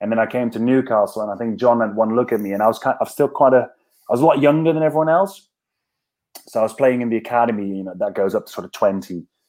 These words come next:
And, um, I was only sixteen, seventeen. So I was still a little bit slow, and he's like, "No, I think you're more of a flanker." So he stuck me in the,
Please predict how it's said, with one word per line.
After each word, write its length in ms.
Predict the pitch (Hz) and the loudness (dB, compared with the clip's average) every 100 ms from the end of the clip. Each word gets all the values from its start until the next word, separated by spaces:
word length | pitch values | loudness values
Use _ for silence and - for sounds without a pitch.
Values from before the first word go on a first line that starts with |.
| _ _ _ _ _ | _ _ _ _ _
And, 340 | 104 98 95 95 | -2 -2 -2 0
um, 420 | 92 92 95 - _ _ _ _ _ _ | 0 -2 -6 -14 _ _ _ _ _ _
I 140 | 104 98 | -4 -2
was 180 | 95 | 0
only 520 | 101 98 95 95 92 90 | -2 -4 -4 -4 -6 -8
sixteen, 800 | - - 104 - - 107 95 | -12 -8 -8 -10 -6 -4 -4
seventeen. 840 | 87 101 98 98 92 107 95 82 82 - _ _ | -4 -2 -2 -2 -6 -4 -4 -6 -12 -18 _ _
So 160 | - 98 | -8 -6
I 20 | |
was 160 | 95 | -6
still 220 | - 117 107 | 0 2 4
a 40 | |
little 180 | 107 104 | 6 4
bit 160 | 98 | 0
slow, 400 | - - 123 139 | -4 4 6 6
and 100 | 143 | 4
he's 100 | 101 | 0
like, 140 | 104 101 | -2 2
"No, 180 | 104 101 | 4 4
I 80 | |
think 200 | 104 113 | 2 -4
you're 80 | 104 | -2
more 220 | 107 113 | 2 4
of 80 | 104 | 2
a 100 | 101 | 0
flanker." 460 | - 123 120 98 80 | 0 2 0 -6 -10
So 120 | - | -12
he 60 | 87 | -12
stuck 280 | - 113 117 | 0 0 0
me 120 | 107 | -4
in 140 | 101 | -2
the, 160 | 101 | -2